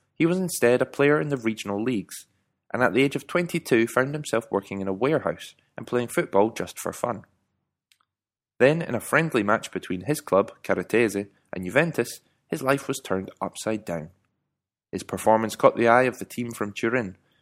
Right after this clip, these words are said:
and in a three-match trial, he did enough to win a contract and a starting role for the Bianconeri.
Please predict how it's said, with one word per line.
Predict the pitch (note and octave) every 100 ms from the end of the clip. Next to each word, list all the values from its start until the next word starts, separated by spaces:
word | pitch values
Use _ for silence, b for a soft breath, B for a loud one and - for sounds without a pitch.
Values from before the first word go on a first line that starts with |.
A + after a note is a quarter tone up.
| -
and | A2+
in | A#2
a |
three-match | A2 - E3+ D#3+ D#3+ -
trial, | - F#2+ F#2 F#2+ _
he | -
did | D3 C#3+
enough | D3 C#3 -
to | C#3+
win | C#3
a |
contract | C3+ A#2 G2+ - F#2 - -
and | A2
a |
starting | - - C#3+ - B2
role | A2+ D3 F#2+
for | -
the | F2+
Bianconeri. | E2+ F#2 F#2 - G2 F#2+ F2